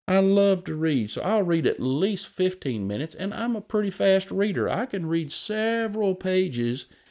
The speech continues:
in fifteen minutes. I'm not saying that I have a certain book I read. I read everything from fiction. I might read something that's biographical. I read something that may just be history.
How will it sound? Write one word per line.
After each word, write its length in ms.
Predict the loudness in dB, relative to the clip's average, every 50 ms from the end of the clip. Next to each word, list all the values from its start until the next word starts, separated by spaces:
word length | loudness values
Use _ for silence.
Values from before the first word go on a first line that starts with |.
| _ _ _
in 160 | -2 0 0
fifteen 640 | 0 0 0 0 0 0 0 -4 -2 -2 0 0 0
minutes. 380 | 0 -2 -2 -4 -6 -10 -18 _ _ _ _ _ _ _
I'm 220 | -4 -2 0 0
not 200 | 0 0 0 -2
saying 360 | -2 -2 0 0 0 0 0 0
that 120 | -2 -2
I 140 | -2 -2 -2
have 300 | -4 -4 -4 -2 -2 0
a 120 | 0 0
certain 560 | -2 0 0 0 0 0 0 -4 -6 -6 -2
book 240 | 0 0 0 0 -2
I 140 | -6 -4 -4
read. 460 | -4 -2 -2 -2 -2 -2 -4 -8 -10 -16 _ _ _ _ -10
I 140 | -8 -6 -6
read 300 | -2 0 0 0 2 2
everything 500 | 2 2 2 0 -2 -2 0 0 0 -2
from 260 | -2 -4 -4 -4 -2
fiction. 560 | 0 0 0 0 0 -4 -4 -2 -4 -4 -6 -8 _ _ _ _ _ _ _ _ -6
I 140 | -4 -2
might 380 | 0 0 2 2 0 0 0 0
read 200 | 2 2 0 -2
something 380 | -2 -2 -2 -2 -2 -2 -2 -2
that's 160 | -2 -4 -4
biographical. 1120 | -2 0 2 2 2 2 0 0 0 -2 -2 -2 -4 -4 -8 -8 _ -2 -2 -2 -4 -6 _ _ _ _ _
I 140 | -6 -4 -2
read 260 | 0 0 0 -2 -2
something 460 | -4 -4 -4 -4 -4 -4 -4 -4 -4 -4
that 160 | -4 -4 -2
may 140 | -2 -2 -2
just 200 | -4 -6 -6 -4
be 140 | -4 -2
history. 600 | 0 0 0 0 -2 -4 -8 -8 -8 -8 -10 -14